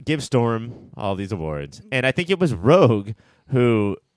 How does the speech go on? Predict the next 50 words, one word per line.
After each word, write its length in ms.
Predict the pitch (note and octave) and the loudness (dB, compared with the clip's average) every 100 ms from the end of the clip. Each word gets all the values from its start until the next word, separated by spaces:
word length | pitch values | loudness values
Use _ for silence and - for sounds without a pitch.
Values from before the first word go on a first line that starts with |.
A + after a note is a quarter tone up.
| _ | _
not 200 | A#2+ E3+ | 2 2
only 140 | G#3 C#3+ | 2 -2
handled 280 | D3+ D3+ | 0 2
everything 260 | A#2+ C#3+ C3+ | 2 2 0
during 200 | A#2+ A#2 | -2 -2
the 80 | G#2+ | -2
fight, 300 | B2 D3 - | -2 -2 -2
but 120 | B2 | -2
did 140 | C#3+ | 0
it 100 | D#3+ | 0
in 100 | D#3 | 0
a 60 | C3+ | 0
way 260 | A2 A#2+ C#3 | 2 2 2
where, 160 | A#2 | 0
like, 240 | G#2+ G2+ - | -2 -4 -4
we're 100 | A#2 | -4
worried 260 | A2 A2 C3 | 0 0 0
about 180 | A#2+ - | 0 -2
screen 300 | - A2 A2+ | -8 -10 -6
time. 280 | C#3 D#3 E3+ _ - | -6 -6 -10 _ -8
You 80 | C3+ | -4
know, 100 | D#3+ | -2
like, 180 | A#2+ | -4
w-, 220 | G#2+ A2+ D3+ | -6 -8 -8
we 360 | B2 C3+ F3+ F#3 - _ _ | -4 -4 -2 -6 -10 _ _
have 260 | - D3+ - | -4 -2 -2
to 120 | D#3+ | -4
make 180 | D#3+ C#3+ | -2 -4
this 160 | D3+ C#3 | -4 -4
episode 380 | C#3+ C#3 A#2+ G2 | -4 -4 -10 -10
come 180 | B2+ | -10
in 100 | B2 | -10
on 160 | C3 F#2+ | -10 -10
time. 280 | F#2+ F2 E2+ _ _ | -10 -12 -14 _ _
We 60 | A2 | -6
have 80 | G2+ | -4
so 120 | C#3+ | -2
much 140 | E3 | -2
to 80 | - | -2
cover. 320 | - B2+ G#2+ - _ | -4 -2 -4 -8 _
So 140 | - C#3+ | 0 2
she 140 | G3 | 2
just 180 | G#3+ - | -4 -6
flies 320 | - E3 F3+ | 0 2 4
around 200 | D#3+ E3 | 4 2
the 60 | B2+ | 2
battle 200 | D#3+ C3 | 0 0
going 220 | A#2 G#2+ | -2 -4
like, 140 | G#2+ | -4
"Oh, 100 | - | 0